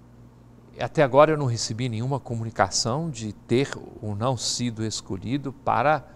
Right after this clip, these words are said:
ser um dos bispos catequistas na Jornada Mundial da Juventude. Eu fui bispo catequista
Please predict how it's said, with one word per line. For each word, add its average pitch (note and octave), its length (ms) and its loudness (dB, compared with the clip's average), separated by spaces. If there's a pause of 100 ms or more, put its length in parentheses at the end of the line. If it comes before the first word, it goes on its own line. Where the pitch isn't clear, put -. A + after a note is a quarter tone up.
(200)
ser A#2+ 380 -2
um A2+ 180 -6
dos G2+ 200 -10
bispos A#2+ 480 -8
catequistas - 960 -6
na G#2+ 160 -4
Jornada A2+ 500 -4
Mundial A2 400 0
da A2 140 -6
Juventude. G2+ 640 -10 (800)
Eu A#2+ 160 0
fui B2 300 -4
bispo A#2 320 -6
catequista A#2 800 -4